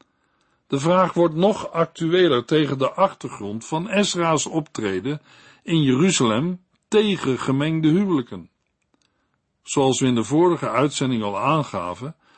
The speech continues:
moeten we het antwoord op de gestelde vraag zoeken in de leiding van de Heere. De grond voor de verkiezing van Esther ligt in Gods voorzienigheid. In Esther drie en vier zal dat nog duidelijker blijken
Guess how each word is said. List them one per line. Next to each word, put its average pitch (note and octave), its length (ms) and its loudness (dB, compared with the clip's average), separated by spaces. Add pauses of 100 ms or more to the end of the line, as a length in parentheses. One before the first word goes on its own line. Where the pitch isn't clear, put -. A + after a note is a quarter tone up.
(180)
moeten F3+ 300 0
we D3+ 40 4
het C3+ 160 0
antwoord E3 500 0
op C#3+ 160 -2
de B2+ 100 -2
gestelde C#3+ 540 -2
vraag B2+ 360 -2
zoeken D3+ 580 -4 (280)
in D#3 180 -2
de B2+ 100 2
leiding B2+ 520 0
van G#2+ 200 -8
de G#2+ 60 -4
Heere. A#2+ 400 -2 (1080)
De A2 80 -4
grond F#3+ 380 0
voor F3+ 240 2
de D#3 100 0
verkiezing D#3+ 640 0
van C3+ 240 -2
Esther E3+ 460 -2 (520)
ligt D3 320 0
in C3+ 200 0
Gods - 380 -2
voorzienigheid. B2 1000 -4 (840)
In E3 180 -4
Esther E3+ 360 2
drie E3+ 300 2
en C#3+ 140 -2
vier F3+ 280 2
zal D3+ 240 0
dat C3+ 200 2
nog E3 320 0
duidelijker C#3+ 640 0
blijken C#3+ 580 -2